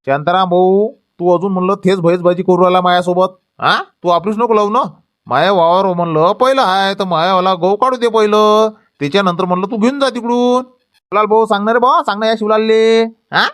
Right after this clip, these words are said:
पहिलं म्हणलं आम्ही आलो होतो ना मशीन न्यायची ना आम्हाला पहिलं, मग ह्या कोण असं करू राहिला इकडं? शांताराम भाऊ, याच्यामध्ये मी काही बोलू शकत नाही, तुले मशीन घेऊन जा म्हणतो, घेऊन जा तू, हा,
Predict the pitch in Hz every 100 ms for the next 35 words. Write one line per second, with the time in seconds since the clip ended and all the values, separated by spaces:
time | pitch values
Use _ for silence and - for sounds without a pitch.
0 | _ 170 190 233 196 208 220 185 220 220
1 | 214 240 480 - 151 175 214 214 220 226
2 | 226 240 240 262 - _ _ 127 160 202
3 | 240 233 240 233 240 240 240 269 262 _
4 | _ _ _ _ 131 147 180 190 190 214
5 | 180 180 190 190 190 196 185 190 190 185
6 | 190 185 196 104 - _ 135 170 165 175
7 | 175 175 185 185 185 226 294 - - 156
8 | 190 208 202 156 - - 156 269